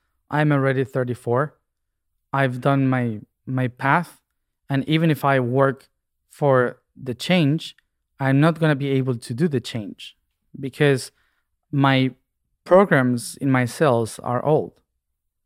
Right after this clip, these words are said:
So I know that, um, that I'm not gonna leave the change, and I am not,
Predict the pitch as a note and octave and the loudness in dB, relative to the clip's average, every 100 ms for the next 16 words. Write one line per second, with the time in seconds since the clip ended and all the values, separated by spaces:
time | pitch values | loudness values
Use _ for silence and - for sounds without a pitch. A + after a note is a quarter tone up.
0 | _ _ _ _ - - D3+ C#3 C3 B2+ | _ _ _ _ -20 -4 2 4 2 0
1 | B2 _ _ _ _ _ _ _ _ - | -6 _ _ _ _ _ _ _ _ 0
2 | D#3 D3 C3+ D#3+ F#3+ C3+ D3+ - _ _ | 2 4 4 6 6 4 0 -8 _ _
3 | - B2 C#3+ C3+ C3+ B2 - _ _ _ | -14 -6 0 2 2 0 -12 _ _ _
4 | _ _ _ - C#3 B2+ B2 A#2+ A#2 A#2+ | _ _ _ -4 2 4 2 0 -4 -8
5 | - _ _ _ _ _ _ _ _ _ | -14 _ _ _ _ _ _ _ _ _
6 | _ _ _ _ _ _ _ - C#3 C#3+ | _ _ _ _ _ _ _ -2 2 4
7 | C#3+ D3+ C#3+ D3 C3+ C#3+ C3 B2+ - F3 | 6 4 2 2 2 0 -2 -6 -2 0
8 | A#2+ - - - _ _ _ _ _ C#3 | 0 -4 -16 -20 _ _ _ _ _ -2
9 | C3+ C#3 C#3 C3 C3+ C3 | 2 2 2 2 2 0